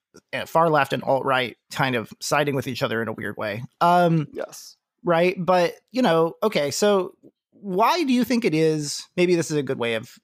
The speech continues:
Speaker 1: f-, tying up Syria and then segueing into that. Why do you think it is that you see lefty Twitter, people with, um, hammer and sickle in their profile bio, um, defending Hamas, which is, you know, like a,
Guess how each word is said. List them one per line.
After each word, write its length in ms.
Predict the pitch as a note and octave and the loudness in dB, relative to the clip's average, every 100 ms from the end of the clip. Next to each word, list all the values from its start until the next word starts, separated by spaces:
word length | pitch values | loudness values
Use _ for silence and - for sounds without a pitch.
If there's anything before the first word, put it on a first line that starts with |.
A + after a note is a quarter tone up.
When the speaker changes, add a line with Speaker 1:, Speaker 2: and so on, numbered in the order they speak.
| _ - | _ -20
Speaker 1:
f-, 200 | A#2+ - | -16 -10
tying 360 | - E3 D3+ C#3+ | -2 0 2 0
up 140 | C3 | -2
Syria 420 | - C3+ B2+ B2+ B2 | -4 -4 -2 -2 -2
and 120 | C3+ | -4
then 120 | C3+ | -4
segueing 480 | - C3 A#2+ A#2 A#2 | -4 -4 -4 -6 -8
into 140 | A2 | -8
that. 260 | G#2+ A2 - _ - - | -6 -6 -8 _ -20 -4
Why 160 | F3 G#3 | 2 2
do 80 | D4 | 2
you 80 | |
think 180 | D4+ C#4 | 2 0
it 120 | B3 | 2
is 320 | E3 E3+ E3 - | 4 4 2 -2
that 560 | D#3 C#3+ C3+ B2 - - _ _ _ - | 0 2 0 -2 -8 -20 _ _ _ -6
you 160 | E3+ E3 | -2 -2
see 560 | F#3 F3 D#3+ D3+ C#3+ _ | 2 2 2 2 -2 _
lefty 360 | E3+ E3+ - F3 | -2 0 0 -2
Twitter, 580 | - D#3+ D3 C3+ C3+ - - | 0 2 2 0 -2 -4 -4
people 220 | F3+ D#3 | -2 2
with, 240 | E3 - | 0 2
um, 520 | D3+ D3 C3+ A#2+ A#2+ - _ _ _ _ _ - B2 | 2 2 0 -2 -6 -8 _ _ _ _ _ -20 -2
hammer 280 | F#3+ F3+ | 0 2
and 100 | D#3+ | 2
sickle 420 | D3 F3 F3 D3+ C#3 | 2 2 4 2 0
in 160 | D3+ C#3+ | -2 0
their 180 | C#3 | 0
profile 540 | C#3 - D#3 D3 C#3+ C3 | 0 0 0 2 2 2
bio, 520 | C3+ C3 B2+ B2 B2 _ _ - _ - | 2 0 0 0 -2 _ _ -20 _ 0
um, 540 | D#3 D3+ C#3 C3+ C#3 | 2 4 2 -2 -2
defending 500 | D#3 - F#3+ F#3 D#3 | -2 2 2 2 2
Hamas, 580 | D3 C#3 D3+ A2 A2 - | 0 2 2 2 -2 -6
which 160 | C#3+ | -6
is, 300 | C#3+ C3 - | -6 -6 -8
you 160 | - D3+ | -6 -2
know, 220 | C3 A#2 | 0 0
like 200 | A#2+ C3 | -2 -2
a, 160 | C#3 | -2